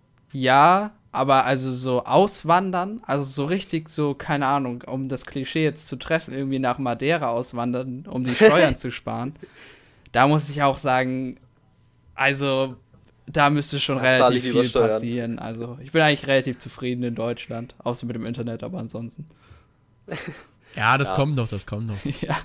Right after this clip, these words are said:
Speaker 2: Ja, das, das, das Ding ist ja, ähm, ich glaub, bei mir, <laughs> ich lasse mich immer außen vor, auch bei meinem Kindheitstraum. Ich werde außen vor gelassen. Nein, Spaß, alles gut.
Speaker 1: Hast du überhaupt,
Speaker 2: Ähm,
Speaker 1: hast du einen Kinder-, Kindheitstraum? Sag doch ganz kurz.
Speaker 2: Ich, ich wollte damals,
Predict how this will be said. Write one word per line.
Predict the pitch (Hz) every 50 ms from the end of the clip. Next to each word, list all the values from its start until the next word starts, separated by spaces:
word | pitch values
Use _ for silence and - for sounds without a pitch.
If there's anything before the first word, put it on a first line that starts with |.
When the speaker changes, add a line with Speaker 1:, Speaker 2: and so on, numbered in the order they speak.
| - - _ -
Speaker 2:
Ja, | - 95 113
das, | 123 120 - - -
das, | - 113 - - -
das | - 117 113 -
Ding | - 131 131
ist | 135 131 -
ja, | - 120 120 120 117 - - 110 113
ähm, | 110 113 113 107 - - _ -
ich | - -
glaub, | - 113 110
bei | - 113
mir, | 110 113 120 123 131 127 127 120 113 - - _ _ _ - _ _ _ _ - -
<laughs> | - - 131 -
ich | 190 175 151 175 156 101 - -
lasse | 127 127 127 135
mich | 156 185 170
immer | 135 120 120
außen | 107 113 131 135 131
vor, | - - 139 139 107
auch | 131 131
bei | - 127 123
meinem | 123 123 123 131 135 131 - _
Kindheitstraum. | - 226 208 175 156 143 139 139 - - - 151 139 131 147 180 196 175 185
Ich | 170 151 - -
werde | 147 139 151 -
außen | 143 143 - - 131
vor | - 147 131 123
gelassen. | 113 101 113 - 147 160 160
Nein, | - - 98
Spaß, | 101 - - - 107 -
alles | - 104 104 -
gut. | - 117 - - -
Speaker 1:
Hast | - 139 - -
du | 151
überhaupt, | 135 127 123 127 117 117 113 110
Speaker 2:
Ähm, | 117 123
Speaker 1:
hast | 143 151 - -
du | 180
einen | 160
Kinder-, | 156 160 139 127 123 120
Kindheitstraum? | - - - 143 127 131 120 110 - - - 113 110 113
Sag | 131 151 156
doch | - 110 - _
ganz | - 127 123 120
kurz. | - - 123 113 -
Speaker 2:
Ich, | - - - - - -
ich | - - -
wollte | 165 185 175 165
damals, | 139 160 160 156 156 160 160 - - - - -